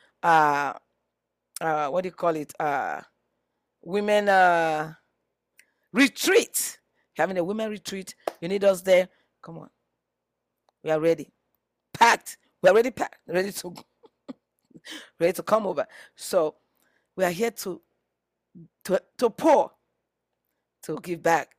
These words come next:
So email us today in Jesus' name. Amen. Amen. Amen. Amen. If you don't have Jesus, before I go off the air,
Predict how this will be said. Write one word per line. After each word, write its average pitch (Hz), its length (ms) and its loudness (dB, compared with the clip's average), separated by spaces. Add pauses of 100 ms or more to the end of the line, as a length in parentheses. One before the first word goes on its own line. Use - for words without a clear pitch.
So 151 480 -4 (1000)
email 185 260 -6
us 180 140 -4
today 175 400 -8 (100)
in 156 120 -14
Jesus' 151 420 -10
name. 147 260 -10 (280)
Amen. 160 440 -4 (340)
Amen. 170 440 -4 (140)
Amen. 185 480 -4
Amen. 190 300 -2 (920)
If 160 80 -10
you 165 60 -8
don't 196 100 0
have 190 140 -2
Jesus, 202 400 -10 (300)
before 170 320 -6
I 190 120 2
go 190 160 -6
off 190 220 -6
the 254 160 -12
air, 190 240 2